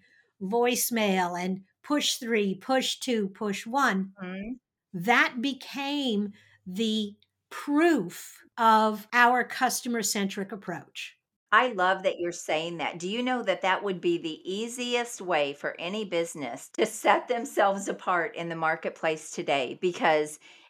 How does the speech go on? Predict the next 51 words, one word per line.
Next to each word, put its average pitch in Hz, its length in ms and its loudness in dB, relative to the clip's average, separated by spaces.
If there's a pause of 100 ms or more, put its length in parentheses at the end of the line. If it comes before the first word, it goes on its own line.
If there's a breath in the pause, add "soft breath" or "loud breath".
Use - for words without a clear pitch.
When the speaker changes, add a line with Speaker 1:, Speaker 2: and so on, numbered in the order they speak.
(140)
Speaker 2:
everyone 226 460 6
is 185 100 -6
so 175 180 -2
sick 170 300 -8
of 165 100 -10
automation 147 760 -6
and 170 180 -10
pushing 208 400 -4
all 160 120 0
the 165 100 -6
buttons 143 420 -2
and 175 160 -2
not 202 280 2
getting 185 280 -8
a 170 80 -10
real 160 200 -6 (120)
person 151 380 -8
or 151 100 -4
getting 190 340 -2
someone 185 380 -4
that 156 160 -6
they 165 80 -6
can't 165 300 -8
understand 151 760 -8
or 156 200 -2 (300 loud breath)
whatever 202 380 2
it 185 120 -2
is. 156 240 0 (260 soft breath)
That's 269 220 2
a - 120 0 (100)
perfect 233 440 -4
example 160 800 -8 (420)
of 180 200 6 (100)
a 180 100 4
way 170 300 4
to 190 100 -4
set - 320 -4
yourself 165 460 -2
apart. 156 400 2
Look 208 300 2
at 349 120 -2
what 240 220 4
the 285 100 2
rest 180 440 2
of 208 140 -4
the 180 180 0
industry 180 580 -8
is 156 220 -4
doing. 143 400 -2
Look 220 160 -2
at, 269 100 -2